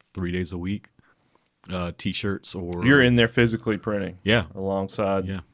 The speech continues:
Speaker 2: uh, the other guys, I guess.
Speaker 1: Mm-hmm.
Speaker 2: Um, what, what, what, I thought, I saw a video the other day. There's a, a company that I recently discovered, Skeeve,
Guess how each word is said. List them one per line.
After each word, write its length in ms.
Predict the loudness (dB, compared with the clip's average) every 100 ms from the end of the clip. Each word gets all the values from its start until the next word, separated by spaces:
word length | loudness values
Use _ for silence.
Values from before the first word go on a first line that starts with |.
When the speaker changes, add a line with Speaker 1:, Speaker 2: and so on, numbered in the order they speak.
| _ -10
Speaker 2:
uh, 240 | -6 -6 -8 _ -20 -10
the 120 | -4
other 160 | -4 -4
guys, 280 | -6 -8
I 60 | -8
guess. 180 | -6 -4
Speaker 1:
Mm-hmm. 840 | -6 -8 _ _ _ _ _ -4
Speaker 2:
Um, 520 | 0 2 2 0 -6 -10 _ _ _ _ _ _
what, 240 | 4 4 4
what, 360 | -2 2 4
what, 180 | 4 4
I 40 | 4
thought, 260 | 6 6
I 40 | 6
saw 300 | 6 8 8
a 160 | 4 -2
video 300 | 0 0 2
the 140 | 0
other 120 | 0
day. 260 | 0 2 2
There's 220 | 0 -2
a, 180 | -4 -6
a 40 |
company 460 | -12 -4 -2 0 -2
that 80 | 0
I 40 |
recently 520 | 0 0 -2 -6 -8
discovered, 600 | -8 -10 -6 -4 -2 -6
Skeeve, 580 | -8 -12 -8 -6 -4 -6